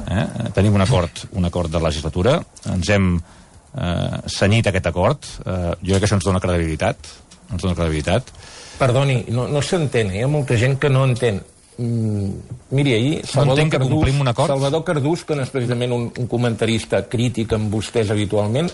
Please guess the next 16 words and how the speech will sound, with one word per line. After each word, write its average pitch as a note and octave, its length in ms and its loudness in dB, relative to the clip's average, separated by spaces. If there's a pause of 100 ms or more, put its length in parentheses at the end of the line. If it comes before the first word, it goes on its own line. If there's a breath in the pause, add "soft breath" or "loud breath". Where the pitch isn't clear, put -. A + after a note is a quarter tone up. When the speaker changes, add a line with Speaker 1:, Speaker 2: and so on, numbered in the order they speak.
Speaker 2:
ahir A#2+ 220 2
va C3+ 100 2
dir B2+ 80 0
que C3 80 0
no B2 140 0
entenia A#2 340 0
el A2+ 80 -2
que A#2 80 0
vostès G#2 320 -2
feien. F#2 380 -4 (880)
Speaker 1:
No A#2+ 80 6
s'entén C3+ 400 2
que B2 160 -2
complim A#2+ 400 2
un A2 60 4
acord. D#2+ 240 -2